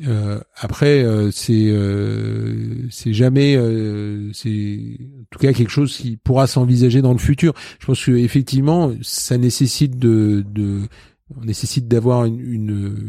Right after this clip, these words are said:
une synergie qui continue de se développer et d'avoir un business model commun qui fonctionne. Donc, euh, je pense que de part et d'autre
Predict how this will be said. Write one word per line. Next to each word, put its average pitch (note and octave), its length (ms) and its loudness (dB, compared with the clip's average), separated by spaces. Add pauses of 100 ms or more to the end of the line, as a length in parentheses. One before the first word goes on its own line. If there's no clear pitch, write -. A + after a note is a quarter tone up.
(160)
une A2 120 -10
synergie A#2+ 580 0
qui - 160 -16
continue B2+ 420 -2
de - 60 -4
se B2+ 100 4
développer B2 680 4
et A2+ 280 2 (220)
d'avoir A#2+ 280 -2
un A2+ 60 0
business B2 480 2
model C3+ 520 2 (140)
commun C#3+ 560 2
qui - 120 -6
fonctionne. C3 560 -2 (400)
Donc, A#2 240 -8
euh, G2+ 300 -2
je - 80 -18
pense - 240 -8
que A#2 180 0
de A#2 160 2
part C#3+ 280 0
et C#3+ 100 4
d'autre C#3+ 420 0